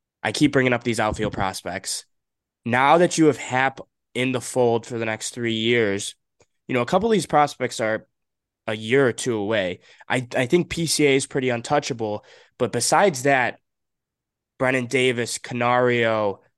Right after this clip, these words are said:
um, I know I'm missing Piango, those guys become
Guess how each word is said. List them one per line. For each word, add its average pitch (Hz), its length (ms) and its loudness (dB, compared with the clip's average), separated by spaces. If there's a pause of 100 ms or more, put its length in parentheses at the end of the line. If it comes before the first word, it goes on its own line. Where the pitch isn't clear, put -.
(140)
um, 107 420 -2
I 110 100 -6
know 120 140 0
I'm 117 120 -2
missing - 320 -8 (160)
Piango, 123 760 0 (680)
those 165 260 4
guys 151 520 2
become 143 600 -4